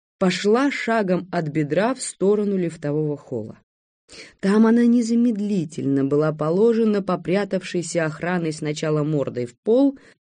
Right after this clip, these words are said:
а потом, когда разобрались, что это вовсе не преступник, а работник интуриста,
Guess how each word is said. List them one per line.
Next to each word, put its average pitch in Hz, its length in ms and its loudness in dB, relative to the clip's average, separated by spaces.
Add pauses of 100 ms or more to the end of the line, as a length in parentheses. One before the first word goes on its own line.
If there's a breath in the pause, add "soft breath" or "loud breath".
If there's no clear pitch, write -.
а 185 100 -2
потом, 180 560 2
когда 135 300 -2
разобрались, 165 680 0
что - 160 -6
это 147 160 -2
вовсе 165 380 -2
не 160 140 0
преступник, 165 920 -6 (200 loud breath)
а 175 160 0
работник 151 680 -4
интуриста, 156 800 2